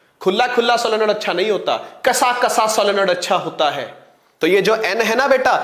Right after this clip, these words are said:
ये number of turns per unit length है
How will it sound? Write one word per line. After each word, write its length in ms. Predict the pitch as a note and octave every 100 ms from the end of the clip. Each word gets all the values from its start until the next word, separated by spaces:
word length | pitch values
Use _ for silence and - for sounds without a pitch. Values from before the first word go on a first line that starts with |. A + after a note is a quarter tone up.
| - E3+
ये 100 | G3
number 280 | G3+ G#3
of 120 | A3+ A3 A3+
turns 420 | A#3 B3 C4+ A3 B3+ -
per 120 | A#3
unit 260 | A3+ A#3 A3
length 300 | F#3+ G#3+ B3
है 280 | C4 B3+ D4